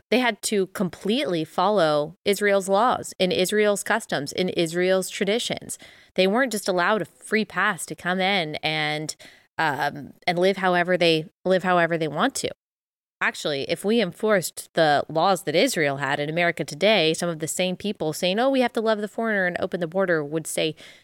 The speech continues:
that those laws were inhumane and not quite compassionate enough. And so this is an issue that I just see trip up a lot of Christians. It's good to have compassion for, for people who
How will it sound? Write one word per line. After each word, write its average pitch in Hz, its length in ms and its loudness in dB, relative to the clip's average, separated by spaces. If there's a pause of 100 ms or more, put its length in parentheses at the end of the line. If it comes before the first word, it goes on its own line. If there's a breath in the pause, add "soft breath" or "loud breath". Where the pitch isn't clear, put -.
that 160 160 -6
those 160 260 0
laws 135 320 -4
were 147 240 0
inhumane 151 640 -6
and 165 100 -4
not 151 240 -8
quite - 260 -6
compassionate - 680 -8 (100)
enough. - 500 -10 (640 loud breath)
And 196 160 2
so 226 120 4
this 247 220 2
is 277 120 0
an 254 100 2
issue 196 360 2
that 175 120 2
I 175 100 4
just 180 340 0
see 175 320 -4
trip - 260 -2
up 170 220 0
a 185 80 4
lot 175 440 2 (160)
of 165 480 0 (360)
Christians. 175 440 0
It's - 220 0
good 214 260 2
to 226 80 2
have 208 220 -2
compassion 190 560 -2
for, 165 380 2 (500 loud breath)
for 196 140 2
people 156 460 0
who 165 640 2